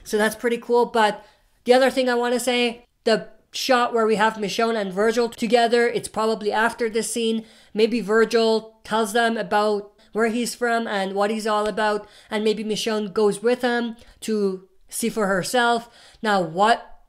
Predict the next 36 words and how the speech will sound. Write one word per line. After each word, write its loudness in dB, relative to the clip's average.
makes -2
Michonne -2
trust -4
him? -2
That's -4
another 0
thing -4
to -14
keep -10
in -6
mind. 0
Then 2
we 2
have 0
this 4
shot 0
of 2
Alpha. 2
We 2
have -2
this 4
shot 0
of -2
Daryl 2
with -2
his -2
knife. 2
He's -4
going -2
somewhere. 2
Maybe 0
he's -2
in -4
Whisper -4
territory -2
here. 0